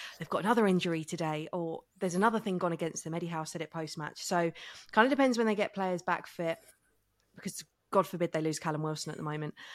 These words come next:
I think top six for them would be a good season, and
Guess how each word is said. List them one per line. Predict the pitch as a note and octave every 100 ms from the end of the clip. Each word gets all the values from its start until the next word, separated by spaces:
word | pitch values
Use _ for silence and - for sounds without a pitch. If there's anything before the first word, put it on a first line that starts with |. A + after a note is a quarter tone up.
| - -
I | G#3 A3+
think | A3 F#3+ F3 - - - _ _ - - -
top | - -
six | - F#3+ - - -
for | -
them | D#3 D3+
would | D3+
be | D#3
a |
good | D3 D#3
season, | - D#3+ D3+ D3 D3 E3 -
and | E3 D#3 D#3